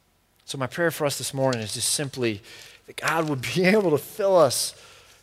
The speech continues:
with all the joy that he wants us to have. He gives us all things for our enjoyment. Let's pray. Father, please don't ever let us make the mistake of making you the enemy of the happiness you created us to enjoy.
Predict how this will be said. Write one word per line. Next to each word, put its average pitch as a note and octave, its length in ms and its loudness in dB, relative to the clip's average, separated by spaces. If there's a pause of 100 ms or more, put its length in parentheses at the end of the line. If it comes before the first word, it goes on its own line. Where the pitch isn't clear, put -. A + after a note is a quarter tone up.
(120)
with C3+ 120 -10
all E3 220 4
the E3+ 100 0
joy D3 480 6
that C#3 180 -2
he D3+ 200 -4
wants D#3+ 760 -6
us D3 280 -4
to D3+ 100 -10
have. A#2+ 360 -4
He A#2+ 80 -8
gives C3 220 -4
us C3 200 -8
all D#3+ 260 -2
things B2+ 460 -10
for - 180 -12
our A2 120 -8
enjoyment. F#2+ 500 -14
Let's A2+ 160 -12
pray. G2 260 -10
Father, A#2+ 400 0 (2250)
please F#3 420 2
don't D#3 240 -2
ever D3+ 200 6
let C#3+ 160 4
us B2 120 -4
make C3+ 140 0
the - 60 -10
mistake C3+ 440 0
of A#2 100 -6
making B2+ 340 -4
you B2+ 160 -4
the A#2+ 160 -10 (100)
enemy C3 680 -4 (200)
of A#2 120 -10
the A#2+ 100 0
happiness B2 680 -2
you A2+ 80 -12
created A#2+ 440 0
us G#2+ 200 -2
to - 160 -12
enjoy. G2 300 -10